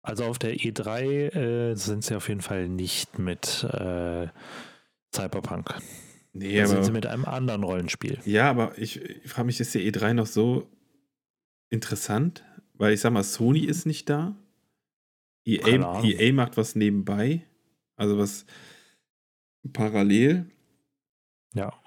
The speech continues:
Speaker 1: das
Speaker 2: Und
Speaker 1: weiß ich
Speaker 2: ich hoffe
Speaker 1: nicht.
Speaker 2: ja, dass auch so, ich hoffe, dass Sony auf die Gamescom wenigstens kommt.
Speaker 1: Ja, das, ich glaub, d-, die, die Gamescom ist ja mit die größte Consumer-Messe der Welt.
Speaker 2: Ja.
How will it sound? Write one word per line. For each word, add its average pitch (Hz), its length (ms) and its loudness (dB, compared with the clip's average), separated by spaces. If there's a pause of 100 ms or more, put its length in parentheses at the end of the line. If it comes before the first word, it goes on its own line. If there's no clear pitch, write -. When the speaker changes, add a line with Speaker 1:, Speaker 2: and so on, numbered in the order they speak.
(180)
Speaker 1:
das - 440 -6 (200)
Speaker 2:
Und 117 120 2
Speaker 1:
weiß 98 180 0
ich - 120 -2
Speaker 2:
ich - 80 2
hoffe 117 40 6
Speaker 1:
nicht. 113 120 4
Speaker 2:
ja, 113 100 8
dass 107 200 4
auch 101 120 0
so, - 180 -10 (1300)
ich - 160 -4
hoffe, 110 160 2
dass 101 160 4
Sony 113 240 4
auf 101 100 2
die - 120 -4
Gamescom 120 760 0
wenigstens 101 420 -2
kommt. 120 420 -2 (1080)
Speaker 1:
Ja, 87 380 -4
das, 113 240 -4
ich - 100 -6
glaub, - 260 -6 (360)
d-, 117 160 -2
die, 101 500 0
die 90 140 -4
Gamescom 98 400 -4
ist - 100 -4
ja 92 140 -2 (180)
mit 95 300 -2 (160)
die 95 100 -2
größte 92 480 -4
Consumer-Messe 90 1500 -2
der 82 200 -4
Welt. 92 460 -2 (180)
Speaker 2:
Ja. 107 280 2